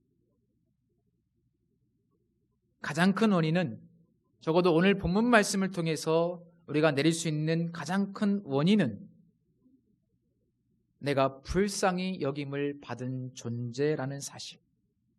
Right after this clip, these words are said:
그걸 잊어버리기 때문입니다. "주님, 나에게 자비를 베풀어 주십시오. 주님, 나에게 불쌍히 여겨 주십시오." 그래서 주님께서 불쌍히 여겨 주시고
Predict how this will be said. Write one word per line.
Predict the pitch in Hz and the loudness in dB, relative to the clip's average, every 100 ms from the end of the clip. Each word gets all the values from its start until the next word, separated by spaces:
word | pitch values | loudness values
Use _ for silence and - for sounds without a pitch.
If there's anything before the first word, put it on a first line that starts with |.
| _ _ _ _ _ _ _ _ _ _ _ | _ _ _ _ _ _ _ _ _ _ _
그걸 | - 127 | -14 -8
잊어버리기 | 123 139 131 120 120 | -4 -2 -2 -4 -6
때문입니다. | 127 113 107 98 - _ _ _ _ _ _ _ _ _ _ _ _ _ _ _ | -8 -8 -12 -14 -20 _ _ _ _ _ _ _ _ _ _ _ _ _ _ _
"주님, | - 202 208 | -4 2 8
나에게 | 202 208 214 | 10 12 10
자비를 | 208 196 196 226 240 | 8 4 8 8 10
베풀어 | 214 220 214 214 | 8 6 4 4
주십시오. | 190 - - 190 160 - - - | 2 -6 -8 -8 -8 -16 -20 -4
주님, | 208 233 226 | 4 6 10
나에게 | 220 220 214 214 | 12 12 8 2
불쌍히 | - 247 247 254 240 | 4 6 10 10 12
여겨 | 214 208 208 | 8 10 6
주십시오." | 190 - - 208 185 - - _ _ _ _ _ _ _ _ _ _ _ _ _ _ _ | 4 -4 2 4 4 2 -12 _ _ _ _ _ _ _ _ _ _ _ _ _ _ _
그래서 | 202 214 | 4 4
주님께서 | 233 214 240 240 240 233 | 4 4 4 4 4 4
불쌍히 | 240 262 262 247 | 4 6 6 8
여겨 | 220 190 202 | 6 6 4
주시고 | 180 185 180 180 - | 2 0 2 2 0